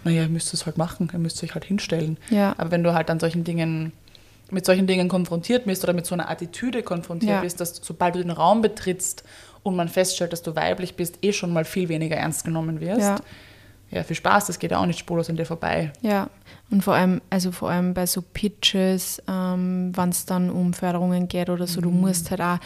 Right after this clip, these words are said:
Speaker 2: komplett selbstbewusst da auftreten
Speaker 1: Mhm.
Speaker 2: und darfst aber auch nicht ungut sein,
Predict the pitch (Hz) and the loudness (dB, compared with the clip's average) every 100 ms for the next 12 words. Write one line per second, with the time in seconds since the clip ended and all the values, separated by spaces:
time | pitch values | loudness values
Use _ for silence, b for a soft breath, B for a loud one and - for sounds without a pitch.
0 | B B - - 202 180 - 190 190 190 | B B -12 0 2 2 0 4 6 6
1 | 190 - - - - 190 180 - 190 180 | 4 -4 -10 -4 0 2 0 -2 -2 0
2 | 175 - 170 165 170 - 180 180 196 190 | 0 0 2 2 0 -2 -2 -2 0 0
3 | 190 B B - 214 202 185 - 196 196 | -2 B B 2 4 6 4 4 4 6
4 | 196 202 208 208 208 202 190 | 8 8 8 8 6 4 2